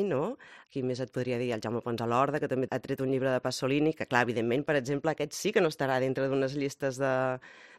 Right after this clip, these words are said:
de Sant Jordi dels més venuts, però és un llibre que és molt bo, no? No sé, un, que, clar, jo et podria dir els que m'agraden a mi, no? Hi ha un llibre, per exemple, que és de Periscopi, que es diu Solito,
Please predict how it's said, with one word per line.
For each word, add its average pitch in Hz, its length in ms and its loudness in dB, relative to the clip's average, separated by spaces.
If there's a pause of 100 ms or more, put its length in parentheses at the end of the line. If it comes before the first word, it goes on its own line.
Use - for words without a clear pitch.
de 147 120 4
Sant 151 200 2
Jordi 151 240 8
dels 147 240 2
més 147 160 4
venuts, 147 400 2
però 135 160 2
és 131 80 -2
un 135 160 0
llibre 156 240 2
que 147 80 -2
és 127 80 -2
molt 143 320 0
bo, 160 140 6 (260)
no? 180 100 -8 (380)
No 226 160 10
sé, 180 240 6
un, 165 160 0
que, - 160 -12
clar, 151 220 10 (100)
jo 151 160 6
et 160 160 2
podria 196 320 6
dir 190 300 4
els - 100 -4
que 151 160 2 (400)
m'agraden 151 320 4
a 147 80 4
mi, 185 200 8
no? 185 200 4
Hi 175 120 2
ha 139 80 6
un 147 40 4
llibre, 151 320 6
per 151 80 4
exemple, 160 400 6 (320)
que 156 160 2
és 143 80 -8
de 160 240 6
Periscopi, 160 560 2
que 160 80 4
es 151 80 -4
diu 160 80 2
Solito, 175 640 2